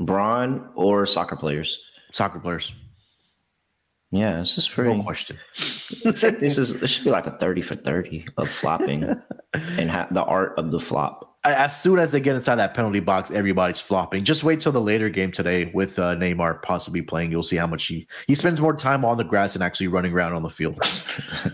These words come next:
Speaker 1: All right. <laughs>
Speaker 2: All right, Terrell. Uh, next game is gonna be at eight o'clock Eastern start. It's gonna be the East Coast Rockets, the Philadelphia Rockets, headed to my part of town to take on the actual Houston Rockets here.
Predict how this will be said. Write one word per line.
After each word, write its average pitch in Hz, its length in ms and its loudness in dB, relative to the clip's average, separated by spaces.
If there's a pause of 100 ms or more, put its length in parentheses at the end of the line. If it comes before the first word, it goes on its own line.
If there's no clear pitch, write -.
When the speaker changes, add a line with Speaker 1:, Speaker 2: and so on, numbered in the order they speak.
(880)
Speaker 1:
All - 80 0
right. 80 720 0
<laughs> - 40 -2
Speaker 2:
All 185 80 6
right, 170 240 2
Terrell. 147 360 4
Uh, 143 240 6
next 180 260 2
game 180 180 4
is 147 60 -6
gonna 175 140 4
be 160 120 8
at 147 100 2
eight 170 140 4
o'clock 165 480 2
Eastern 143 380 0
start. 180 480 4 (440)
It's 143 280 0
gonna 160 200 4
be 165 220 6
the 151 260 2
East 170 220 2
Coast 165 340 2
Rockets, 147 520 2
the 117 100 0
Philadelphia 143 640 4
Rockets, 131 480 2
headed 135 400 0
to 135 220 4
my 127 200 2
part 127 380 -2
of 113 80 -10
town 127 400 0 (460)
to 120 100 -2
take 151 300 2
on 160 260 4
the 127 120 2
actual 123 380 0
Houston 110 400 0
Rockets 117 480 2
here. 123 340 2